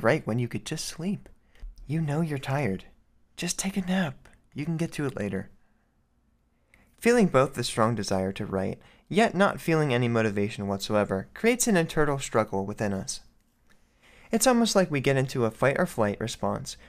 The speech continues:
with how overwhelming these feelings can be, and most of us will choose to flee. And boy, are we rewarded for doing so. Instead of dealing with a midlife crisis and attempts to push buttons on a keyboard for an hour, I have TikTok.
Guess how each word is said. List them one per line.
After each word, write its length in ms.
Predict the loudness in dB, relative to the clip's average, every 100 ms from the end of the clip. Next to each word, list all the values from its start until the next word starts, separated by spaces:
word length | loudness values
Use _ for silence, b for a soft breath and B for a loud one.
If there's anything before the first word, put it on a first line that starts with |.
| b
with 140 | -2
how 240 | 4 4 6
overwhelming 560 | 4 4 4 4 2
these 180 | -2 -4
feelings 340 | -4 -4 -4 -8
can 140 | -8
be, 320 | -4 -4 -6 -12 _ 0
and 120 | 4
most 240 | 4 4
of 120 | 2 4
us 200 | 2 -2
will 80 |
choose 240 | -2 -2 -2
to 100 | -4
flee. 320 | -4 -4 -6 -16 _ _ _ _ _ _ _ b b b -2
And 160 | 0
boy, 220 | 4 6 6
are 200 | 6 4
we 160 | 2
rewarded 480 | 2 2 4 4 2
for 140 | -2
doing 260 | 0 0 0
so. 320 | -2 -4 -4 -10 _ _ -18 -6 0
Instead 360 | 2 2 2
of 140 | 0 0
dealing 260 | 2 2
with 140 | 2 2
a 20 |
midlife 440 | 0 2 0 -2
crisis 500 | 0 0 0 -6 -4
and 140 | -2 -2
attempts 380 | 0 -2 -2 -6
to 100 | -4
push 240 | -4 -2
buttons 460 | -2 -4 -4 -6 -4
on 120 | -4
a 40 | -4
keyboard 440 | -4 -2 -2 -4
for 160 | -6 -8
an 80 |
hour, 320 | -6 -6 -6 b b b
I 80 | 2
have 180 | 2 2
TikTok. 500 | -2 0 -2 -4